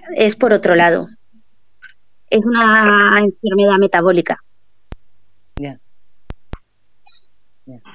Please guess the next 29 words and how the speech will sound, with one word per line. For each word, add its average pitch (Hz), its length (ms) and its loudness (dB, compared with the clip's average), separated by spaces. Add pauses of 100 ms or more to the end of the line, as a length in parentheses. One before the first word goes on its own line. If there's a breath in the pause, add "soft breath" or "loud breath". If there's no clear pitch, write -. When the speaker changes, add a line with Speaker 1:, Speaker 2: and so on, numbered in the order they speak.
Speaker 1:
Entonces, 214 260 -2
en 208 100 2
la 196 100 2
parte 220 300 0
genética 240 540 0
sabemos 202 380 2
lo 208 120 2
que 214 120 0
tiene, 254 380 0
pero 202 200 0
en 196 100 2
la 185 120 0
parte 196 260 -2
metabólica 240 720 0 (560 loud breath)
hay 220 180 2
sospechas 208 880 0
de 196 120 2
que, 190 1080 2
de 202 100 2
que 196 100 0
tiene 208 240 0
algo. 240 300 2
Bueno, 202 340 0 (160)
mm, 202 360 2
hemos 208 360 2
ido 214 140 2
a - 20 2
Estados 196 400 0
Unidos 208 540 2